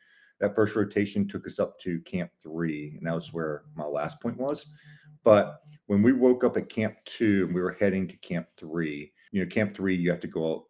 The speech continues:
go through the Bertrand and go up the, the Lhotse face, which is a steep blue ice wall to hit Camp three. Man, I got to the bottom of the Bertrand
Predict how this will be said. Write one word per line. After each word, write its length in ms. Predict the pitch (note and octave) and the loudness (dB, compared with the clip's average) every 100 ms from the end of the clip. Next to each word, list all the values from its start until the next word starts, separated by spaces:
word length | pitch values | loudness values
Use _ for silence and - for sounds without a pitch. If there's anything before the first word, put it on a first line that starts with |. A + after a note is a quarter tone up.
| _ | _
go 120 | F#2 | -6
through 180 | E2+ F#2+ | -4 -4
the 60 | - | -4
Bertrand 520 | F2 E2+ - E2 D#2 | -4 -6 -6 -8 -10
and 100 | C#2+ | -8
go 180 | D#2+ D2+ | -6 -6
up 160 | - | -8
the, 480 | - D2 C#2+ C#2+ C#2+ - | -10 -8 -8 -10 -12 -10
the 80 | D2+ | -6
Lhotse 500 | D#2+ E2 - D#2+ - | -4 -4 -6 -10 -6
face, 320 | D2 C#2 - | -6 -6 -12
which 160 | D2+ | -18
is 80 | C2 | -12
a 140 | C2+ C2 | -12 -12
steep 400 | - - D#2 C#2+ _ _ | -10 -8 -8 -10 _ _
blue 200 | D#2+ D2+ | -8 -6
ice 260 | C#2+ - D#2+ | -6 -8 -4
wall 240 | D2+ B2+ | 0 0
to 100 | F2 | -2
hit 200 | E2+ - | -6 -6
Camp 240 | E2 - | -8 -10
three. 240 | - F#2+ B2 - - - - - _ | -4 -4 -4 -8 -20 -20 -20 -20 _
Man, 200 | G#2 G2+ | 2 4
I 60 | G2 | 6
got 180 | G#2+ - | 4 2
to 60 | G2 | -2
the 60 | |
bottom 360 | E2+ F#2+ F#2+ F#2+ | 0 2 2 2
of 60 | |
the 60 | E2+ | -4
Bertrand 600 | - F2+ - B2 A#2 A2 | -4 -4 -2 -2 -2 -4